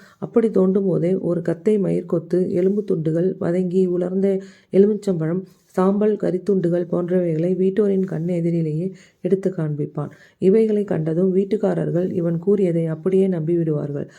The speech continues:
ஆனால் அந்த மயிர்கத்தைகள் அந்த இடத்தில் புதைக்கப்பட்டிருந்தனவா என்பதே தற்போதைய பிரச்சனையாகும். அவைகள்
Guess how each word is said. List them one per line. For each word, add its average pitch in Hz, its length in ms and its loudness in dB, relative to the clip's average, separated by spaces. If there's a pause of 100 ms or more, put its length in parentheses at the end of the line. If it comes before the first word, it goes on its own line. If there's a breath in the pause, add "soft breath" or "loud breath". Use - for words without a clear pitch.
(180 loud breath)
ஆனால் 180 420 0
அந்த 175 340 2
மயிர்கத்தைகள் 180 800 -2 (260 loud breath)
அந்த 190 240 2
இடத்தில் 175 420 0
புதைக்கப்பட்டிருந்தனவா 175 1080 -2 (300 loud breath)
என்பதே 165 500 0
தற்போதைய 165 680 -2
பிரச்சனையாகும். 147 640 -6 (300 loud breath)
அவைகள் 190 600 0